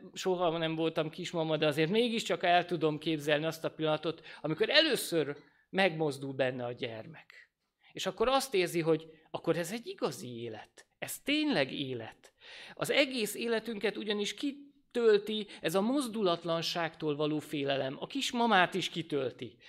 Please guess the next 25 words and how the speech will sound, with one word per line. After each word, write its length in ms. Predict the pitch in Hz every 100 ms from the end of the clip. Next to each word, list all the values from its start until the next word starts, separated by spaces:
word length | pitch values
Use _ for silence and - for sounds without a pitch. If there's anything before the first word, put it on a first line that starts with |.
| - - - -
Erzsébet 720 | - - 254 262 220 226 196
és 140 | 196 165
Mária 400 | 165 180 170 160
nem 240 | 170 185
volt 400 | 165 160 156 - -
három 460 | - 170 160 151 143
vagy 160 | 139
négy 260 | 151 151 139
D-s 260 | 147 139
ultrahangon, 760 | 175 147 151 131 139 139 139 135
és 180 | 123 -
nem 200 | 175 214
készítettek 680 | 240 226 220 208 - 170
videót, 360 | 175 165 160 147
hogy 160 | 151 151
integete 540 | 165 165 139 131 139
a 60 | 131
gyerek. 580 | 131 123 117 - - _ _ _ _ _ _ _ _ _ _
De, 460 | 151 170 175 175 165 _ _ _ _ _
de 260 | - 160 170
mindenki 540 | 262 277 208 170 185
nagyon 320 | 196 190 160
jól 300 | 151 151 143
tudja, 420 | 180 147 135 156
hogy, 400 | 156 151 139 -